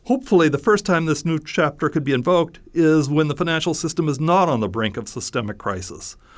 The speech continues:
so that we could get a chance to get a better understanding of how this new procedure would work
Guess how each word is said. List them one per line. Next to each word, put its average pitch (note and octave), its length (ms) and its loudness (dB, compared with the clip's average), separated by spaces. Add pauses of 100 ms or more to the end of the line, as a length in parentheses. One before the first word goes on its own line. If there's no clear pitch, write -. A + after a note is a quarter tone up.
(320)
so F#3 160 2
that F3+ 80 4
we F#3 160 6
could D#3 220 2
get F3+ 160 4
a F3 80 2
chance F3+ 420 0
to F3+ 140 -2
get D3+ 160 2
a - 20 2
better F3+ 380 4
understanding E3 720 0
of A#2+ 100 0
how E3+ 380 2
this D3 240 -2
new D#3 120 2
procedure D#3 540 0
would A#2+ 220 2
work D#3 500 2